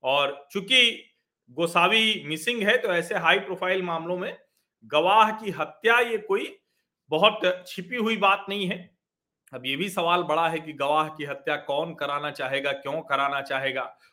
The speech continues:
और क्या, मतलब, इसमें हर तरफ है ना, ये अगर सरकारें सीधे इन्वॉल्व हो जाएं, बताइए, ये बड़ा आश्चर्यजनक है। और इसमें ये कोई छिपी हुई बात नहीं है कि चूंकि खुद उनके दामाद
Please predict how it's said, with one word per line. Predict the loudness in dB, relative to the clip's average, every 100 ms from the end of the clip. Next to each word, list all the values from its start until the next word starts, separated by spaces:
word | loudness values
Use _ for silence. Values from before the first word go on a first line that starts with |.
| _
और | -6
क्या, | 0 8 10 10 6 -6 _ _ _ -14
मतलब, | -4 -2
इसमें | 0 -2
हर | 6 6
तरफ | 6 4 4 4
है |
ना, | 0
ये | 0 -4 -6
अगर | -6 -6
सरकारें | -4 -2 0 6 6 6 4
सीधे | -4 -4 -2
इन्वॉल्व | -2 0 2 2
हो | 0
जाएं, | -2 -2 -4 -8 _ _ -8
बताइए, | 0 2 2 -4
ये |
बड़ा | -2 2 2
आश्चर्यजनक | 2 -2 -2 -2 -2 0 0 -2 -2
है। | -4 -4 -14 -20 _ 2
और | 4 4 -2
इसमें | -4 2 2 2 -4 _ -8
ये | -4
कोई | 0 0
छिपी | -2 -6 -12 -6
हुई | -4 -2
बात | 0 0 -2
नहीं | -6 -2
है | -2 -4 -12 _ -20
कि | -16
चूंकि | -14 -4 0 0 -2 -8 _ _ _
खुद | 2 4 2 0 -10
उनके | -14 -4 -2
दामाद | 2 2 4 6 6 4